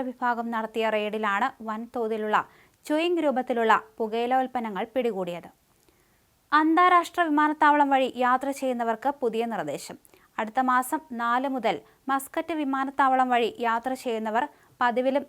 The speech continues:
നേരത്തെ എത്തണമെന്ന് ഒമാൻ എയർപോർട്ട്സ് അറിയിച്ചു. ഒമാനിൽ വ്യാജ വിദേശ കറൻസി ഇടപാടുമായി ബന്ധപ്പെട്ട് നാല് പേരെ അറസ്റ്റ് ചെയ്തു. പതിനായിരം ഒമാനി റിയാലിന്റെ കള്ളനോട്ട് തട്ടിപ്പുമായി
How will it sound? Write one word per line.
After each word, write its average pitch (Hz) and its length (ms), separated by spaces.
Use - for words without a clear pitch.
നേരത്തെ 262 460
എത്തണമെന്ന് 240 500
ഒമാൻ 240 260
എയർപോർട്ട്സ് 277 540
അറിയിച്ചു. 180 340
ഒമാനിൽ 277 440
വ്യാജ 269 400
വിദേശ 262 400
കറൻസി 233 380
ഇടപാടുമായി 226 560
ബന്ധപ്പെട്ട് 220 480
നാല് 226 260
പേരെ 214 240
അറസ്റ്റ് 214 340
ചെയ്തു. 233 200
പതിനായിരം 226 480
ഒമാനി 247 380
റിയാലിന്റെ 214 460
കള്ളനോട്ട് 269 520
തട്ടിപ്പുമായി 220 520